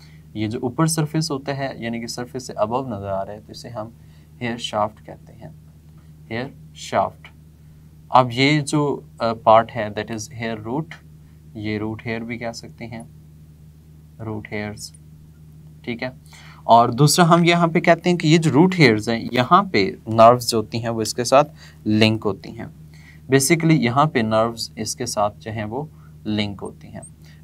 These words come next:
Base of, अ, हम यहाँ पे ये जो बात की है base of hairs, हेयर्स की बेस के ऊपर जो नर्व्स हैं वो एग्जिस्ट कर रही होती हैं।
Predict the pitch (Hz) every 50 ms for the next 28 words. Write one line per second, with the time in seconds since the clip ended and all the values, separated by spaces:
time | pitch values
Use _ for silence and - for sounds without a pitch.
0 | - 120 117 117 127 131 135 139 135 - - 139 131 131 131 - - - - 127
1 | 127 123 123 117 - - - 101 120 120 120 120 117 113 107 113 117 113 120 117
2 | 107 113 120 117 127 110 107 101 110 110 - - 113 113 123 113 107 107 107 110
3 | 107 - 120 113 - 107 104 107 107 104 - - 123 120 120 123 123 - - 127
4 | 120 104 117 123 127 127 123 - 123 98 - - 104 98 104 104 101 98 98 95
5 | - - 101 98 107 - - - - - - - - 123 135 135 - 113 101 95
6 | 95 95 95 - - - - 98 - - - - - - - - 101 104 -